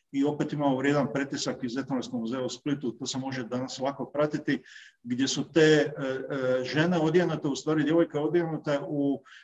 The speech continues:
najbiranija ruha, pravo riječ je ruho za takvu odjeću, staro, stara narodna riječ, e, u ruho, u stvari, udavače. E, i kada se krene tim putem, se, u stvari, lako da upratiti da riječ nošnja koja,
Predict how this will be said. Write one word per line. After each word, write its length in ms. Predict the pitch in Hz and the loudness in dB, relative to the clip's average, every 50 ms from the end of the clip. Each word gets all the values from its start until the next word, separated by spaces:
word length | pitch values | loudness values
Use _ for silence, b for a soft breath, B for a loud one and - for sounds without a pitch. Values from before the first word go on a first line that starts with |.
| B - | B -2
najbiranija 800 | 131 147 175 180 175 147 135 143 143 147 160 170 165 151 139 147 | 2 4 4 6 6 4 4 4 2 4 2 2 4 4 4 6
ruha, 420 | 151 165 175 170 - 143 - - | 6 6 6 4 2 -2 -6 -2
pravo 300 | - 151 151 147 139 135 | 0 2 2 2 0 -2
riječ 260 | 139 147 147 139 143 131 | -2 -2 -2 -4 -4 -4
je 120 | 120 117 | -2 0
ruho 320 | 117 151 165 160 - 117 110 | 2 2 2 0 -2 -8 -8
za 120 | - 123 117 - | -8 -10 -10 -10
takvu 300 | 120 123 - - 131 120 | -10 -12 -10 -8 -8 -6
odjeću, 340 | 123 131 165 170 - - 151 - _ _ _ _ _ _ _ - | -4 -2 -4 -4 -4 -8 -12 -14 _ _ _ _ _ _ _ -12
staro, 440 | - - 143 135 131 110 104 110 - | -6 -4 -2 -2 -2 -4 -8 -10 -12
stara 320 | - - - 135 127 117 104 | -10 -8 -6 -6 -4 -6 -6
narodna 360 | 101 104 113 117 113 104 98 - 107 | -6 -6 -6 -6 -6 -8 -10 -8 -6
riječ, 240 | 113 139 180 175 | -4 -4 -4 -4
e, 60 | - B B B B B B B B B B B _ - 131 127 127 127 127 - | -6 B B B B B B B B B B B _ -4 0 0 0 0 -2 -4
u 200 | 147 135 131 131 | -4 -2 2 4
ruho, 460 | 151 180 190 185 190 208 214 208 175 | 4 4 4 4 2 2 4 2 2
u 140 | 196 180 175 | 0 0 -2
stvari, 640 | 175 - - 175 185 190 190 196 190 190 185 190 185 | -2 -2 -2 2 2 4 4 4 4 4 2 2 0
udavače. 560 | - 175 160 208 214 214 196 - - - - - - _ _ _ _ _ _ _ _ _ - | -2 -2 -2 0 0 0 0 0 0 -4 -8 -12 -16 _ _ _ _ _ _ _ _ _ -6
E, 420 | 160 147 143 147 147 143 143 143 - | -4 -4 -2 -2 0 0 0 -2 -2
i 160 | 151 143 147 | -4 -6 -2
kada 240 | - 165 151 151 151 | 0 0 0 0 0
se 180 | - - 147 | 0 -2 -2
krene 340 | - 185 185 185 180 165 - | 0 2 2 2 2 2 2
tim 180 | - 180 170 - | 4 2 2 2
putem, 380 | - 165 185 190 220 208 202 180 | 0 -2 -2 -2 -2 -2 -2 -2
se, 180 | - - 190 | -2 0 0
u 80 | 185 175 | 0 0
stvari, 300 | - - 185 185 185 185 | 0 2 2 2 4 4
lako 320 | 180 170 180 180 180 180 | 4 2 2 0 0 -2
da 120 | 175 180 175 | 0 0 0
upratiti 600 | 165 165 160 - 175 175 170 175 170 165 - 151 | 0 -2 -2 -2 -2 -2 0 0 0 -2 -2 -4
da 160 | 147 143 147 | -4 -4 0
riječ 280 | 151 165 170 165 - - | 2 2 2 0 -2 -4
nošnja 400 | 143 156 170 165 - - 170 147 | -4 -4 -4 -2 -2 -4 -6 -6
koja, 460 | - - 147 143 135 135 131 131 | -6 -6 -4 -4 -2 -4 -4 -6